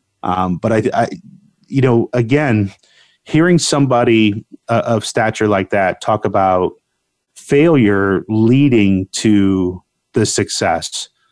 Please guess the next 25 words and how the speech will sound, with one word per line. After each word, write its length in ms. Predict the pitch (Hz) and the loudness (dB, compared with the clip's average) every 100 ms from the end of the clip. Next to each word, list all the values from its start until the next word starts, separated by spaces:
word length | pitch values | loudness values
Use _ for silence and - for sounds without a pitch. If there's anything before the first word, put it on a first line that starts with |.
| _ _ - | _ _ -2
is 120 | 117 | 0
important 480 | 113 - 160 - 110 | 0 0 0 0 0
because 300 | 107 113 107 | 0 0 0
I 60 | |
know 160 | 107 110 | 2 0
so 260 | - - 135 | 0 0 2
many 220 | 135 107 | 2 2
people 280 | - 107 101 | 0 -2 -2
too 340 | - 160 127 | 0 2 4
who 120 | 113 | 2
said 280 | 107 - 180 | 0 0 0
they 100 | 135 | 0
were 80 | 110 | 0
gonna 160 | 104 | 0
write 160 | 101 98 | 0 0
a 40 | |
book, 260 | 92 98 95 | 0 -2 -2
but 100 | 98 | -4
they 100 | 95 | -6
quit 360 | 87 - 131 - | -6 -2 -2 -2
because 260 | 98 98 | -4 -2
it 40 | 90 | -2
was 120 | 90 | -4
hard 400 | - 110 98 87 | -4 -2 0 -2
or 200 | 85 80 | -4 -8